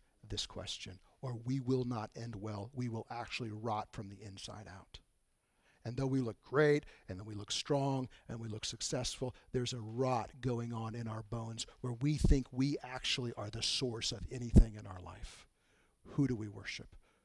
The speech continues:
What do we worship? And we might say, "Well, I don't worship idols, so I'm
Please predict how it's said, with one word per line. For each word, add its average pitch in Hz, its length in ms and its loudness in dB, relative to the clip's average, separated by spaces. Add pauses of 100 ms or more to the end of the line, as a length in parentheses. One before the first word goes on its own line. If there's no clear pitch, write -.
(220)
What 110 300 -6
do 107 80 -8
we 90 100 -14
worship? - 380 -12 (1400)
And 165 140 6
we 220 100 12
might 214 200 12
say, 185 160 10
"Well, 156 140 12
I 117 100 6
don't 330 160 8
worship - 360 2
idols, 156 340 4
so 104 180 0
I'm 139 180 2